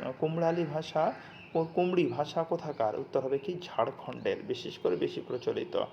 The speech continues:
নাম্বার চব্বিশ, আন্তর্জাতিক সমুদ্রতল কর্তৃপক্ষ কোন দেশকে পলিমেটালিক বা সালফাইড অনুসন্ধানের জন্য বিশ্বের প্রথম লাইসেন্স হলোকে দিয়েছে? উত্তর হবে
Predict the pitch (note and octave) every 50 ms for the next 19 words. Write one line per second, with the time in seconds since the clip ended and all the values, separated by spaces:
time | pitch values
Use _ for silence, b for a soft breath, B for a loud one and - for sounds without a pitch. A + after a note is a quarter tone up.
0 | B B B B B - C3+ C3+ C3+ C3 - F3 D3+ C#3 B2+ C#3+ D#3+ - F3+ F3+
1 | G3 F#3+ F3+ F#3 F#3 - - D#3+ D#3+ E3 E3 F3+ F3 F3 F3+ E3+ D#3 D3 - D#3+
2 | D#3+ D#3+ - - F3 - E3+ E3 E3 - D3 C3 - - D#3 E3 E3+ D#3+ D#3 E3
3 | E3 E3 - - - B2 - - B B B B B B B B B B - -
4 | - E3 F3 F3 G3+ G#3+ A3 G#3 - - C#3 C#3 D3 - D#3+ D#3+ F3 F3 D3 A#2+
5 | - - - - - - - - C3 B2+ B2 B2 - - - D3+ D#3 E3 D#3+ -
6 | - - F3 E3 D3 B2 - - C3+ D3 D#3 D#3+ - - E3+ E3 E3 D#3+ E3 D#3
7 | D3+ D3 D#3 D#3 D3+ D3 C#3 D3 D3+ - - - D3+ - - - D#3+ - E3+ D3+
8 | C3+ - B B B B B B C3+ B2+ B2+ D3 C#3+ - - D#3+ C#3 B2 A#2+ -
9 | - B B B B - C#3+ D3 C#3+ D3+ C3 B2 C3+ C#3 D3 D3 D3 - - C#3+
10 | A#2+ A2+ - B B B B D#3 E3 E3 - D#3+ D3 - - B2+ B2 D3+ B3+